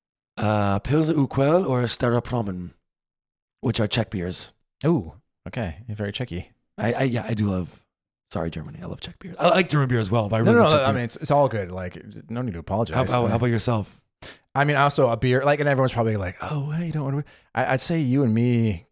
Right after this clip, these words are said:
Speaker 2: God, how often do we order a whiskey at a bar? Like, once a
Speaker 1: Rarely.
Speaker 2: year.
Speaker 1: Rarely.
Speaker 2: Like, it's, like, so rare.
Speaker 1: Yeah,
Speaker 2: Yeah,
Speaker 1: I
Speaker 2: 'cause,
Speaker 1: know.
Speaker 2: I mean, mm,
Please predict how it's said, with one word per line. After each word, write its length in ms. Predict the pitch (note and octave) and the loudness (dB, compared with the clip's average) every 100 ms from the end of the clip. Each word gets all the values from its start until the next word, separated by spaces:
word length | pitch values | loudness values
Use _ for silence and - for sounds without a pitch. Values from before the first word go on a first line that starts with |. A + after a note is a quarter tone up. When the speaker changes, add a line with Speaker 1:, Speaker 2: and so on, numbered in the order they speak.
| - | -16
Speaker 2:
God, 100 | - - - - - - | -14 -12 -14 -16 -20 -12
how 120 | F#2+ | -10
often 180 | G#2+ F#2 | -8 -8
do 80 | F2+ | -6
we 80 | |
order 220 | F2 F2 E2+ | -6 -6 -6
a 60 | |
whiskey 300 | E2+ - E2+ | -8 -10 -10
at 60 | D#2+ | -10
a 40 | |
bar? 480 | D#2 E2+ E2 E2+ - | -8 -6 -4 -6 -8
Like, 260 | G#2 G#2+ G#2+ | -4 0 2
once 160 | A2+ G2+ | 2 0
a 40 | |
Speaker 1:
Rarely. 140 | F#2+ | -2
Speaker 2:
year. 420 | F#2+ F#2 F2+ F2+ - - | -6 -8 -8 -10 -12 -6
Speaker 1:
Rarely. 300 | A2 A2 G#2+ | -2 0 0
Speaker 2:
Like, 80 | G#2 | -2
it's, 180 | G2+ - | -4 -4
like, 220 | G#2+ F#2 | -6 -6
so 280 | - A2+ G2+ | -4 -2 -2
rare. 420 | G2 G2+ G2+ G2+ | -2 -4 -4 -6
Speaker 1:
Yeah, 80 | - | -2
Speaker 2:
Yeah, 100 | G#2+ | 0
Speaker 1:
I 80 | G#2+ | 2
Speaker 2:
'cause, 120 | G#2+ | 0
Speaker 1:
know. 100 | G2+ - - _ - | -2 -8 -20 _ 0
Speaker 2:
I 60 | |
mean, 220 | D3+ D#3+ - _ _ _ _ - | 2 2 -2 _ _ _ _ -6
mm, 540 | A#2 A2 G2 F2+ E2+ | -2 -2 -4 -6 -10